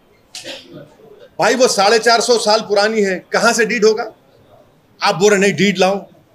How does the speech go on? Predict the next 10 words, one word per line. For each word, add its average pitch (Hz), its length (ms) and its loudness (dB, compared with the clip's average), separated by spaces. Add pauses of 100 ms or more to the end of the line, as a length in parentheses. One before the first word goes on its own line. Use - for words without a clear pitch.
(1300)
अच्छा, 165 180 0
और 214 200 4
एक 220 100 2
चीज, 180 360 -2
वक्फ 202 280 0
by 214 60 0
यूजर 202 360 2
निकाल 196 300 0
रहे 185 160 -2
हैं। 165 160 -8